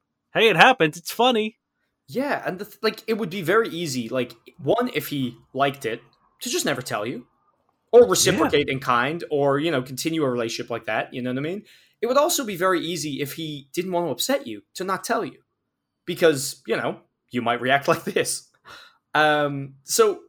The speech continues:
Speaker 2: the fact that he still told you, despite those possibilities, is a pretty fucking positive sign, because, like, if he's trying to sneak around, he's ruined it by telling you.
Speaker 1: <laughs> Yeah.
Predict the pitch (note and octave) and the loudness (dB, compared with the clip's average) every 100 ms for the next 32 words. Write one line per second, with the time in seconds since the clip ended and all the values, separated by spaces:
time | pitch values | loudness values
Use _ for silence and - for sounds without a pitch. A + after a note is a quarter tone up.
0 | - G#3 - A#3 A#3+ G3 G3 - - F#3+ | -6 -4 2 2 2 -4 -4 -4 -2 -2
1 | - G3 B3 B2 A#2+ A#2 - D3 C#3 C3+ | 0 -2 -2 -4 -8 -6 -6 -2 -2 -4
2 | _ B2+ D3+ G3+ C3+ B2 A2+ G#2+ A2 A#2+ | _ -4 -2 0 -2 -2 -6 -8 -6 -8
3 | - D3 B2+ B2+ - G3+ A3 G3 G3 E3 | -6 -4 -4 -6 -8 -8 -6 -8 -8 -6
4 | D3+ D#3 C3+ B2 G3 F#3 A#2+ A2+ C3 B2+ | -4 -4 -6 -6 -2 -2 -4 -8 -8 -4
5 | C#3 B2 - _ _ _ E3+ E3+ _ _ | -4 -4 -10 _ _ _ -6 -6 _ _
6 | _ - F3+ G#3 - A#3+ A#3+ - A3 D#3+ | _ -6 -6 -4 -4 -4 -2 -4 -4 -2
7 | D#3+ F#3 C3+ B2+ - - A#2 F3 E3 A#2+ | -2 -2 -4 -6 -10 -12 0 0 2 -2
8 | A2 - C3+ G2+ F#2+ - _ _ _ _ | -6 -2 0 -2 -10 -20 _ _ _ _
9 | - - A#3 - G#4 C3 | -20 -8 -6 2 2 2